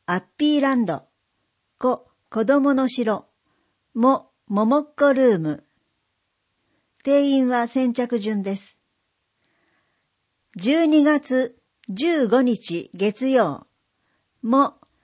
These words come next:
一歳九ヶ月からの広場。九時から十一時四十分。対象、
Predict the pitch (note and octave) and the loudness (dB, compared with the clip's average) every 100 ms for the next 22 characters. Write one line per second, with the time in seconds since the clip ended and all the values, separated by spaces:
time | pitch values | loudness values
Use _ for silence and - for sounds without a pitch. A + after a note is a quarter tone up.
0 | _ _ _ D#4 D#4 - C4 G#3+ D#3+ C4 | _ _ _ -8 -8 -6 -2 -2 -2 -2
1 | C#4+ C4+ C#4+ B3+ - - F3 E3+ D#3+ D#3+ | -2 0 2 2 0 -6 -6 -4 -4 -6
2 | E3+ C4 B3 F3 C#3+ - _ _ _ _ | -6 -2 0 0 -4 -12 _ _ _ _
3 | _ _ _ _ E4 D#4 D#4 A3 F3+ E3+ | _ _ _ _ -4 -2 -2 -2 -2 -2
4 | G3+ C#4 C4+ B3 B3+ G3 F#3+ A3+ A3 A3 | -2 0 -2 -2 -4 0 0 0 0 -2
5 | A3 - D3+ C#3+ - _ _ _ _ _ | -4 -8 -6 -6 -12 _ _ _ _ _
6 | _ _ _ A#3+ C4 - A#3 A3 G#3 G3 | _ _ _ -2 -2 -2 -2 -2 -4 -8